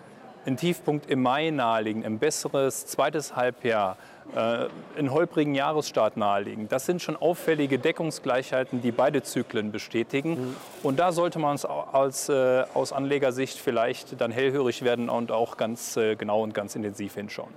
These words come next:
Speaker 2: Ja, zumindest deutet es eine höhere Wahrscheinlichkeit hin,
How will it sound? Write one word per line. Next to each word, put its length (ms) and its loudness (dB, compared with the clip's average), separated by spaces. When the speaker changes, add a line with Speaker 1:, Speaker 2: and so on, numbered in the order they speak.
Speaker 2:
Ja, 60 -12
zumindest 520 -2
deutet 300 2
es 120 -4
eine 220 -2
höhere 300 2
Wahrscheinlichkeit 880 -2
hin, 360 -2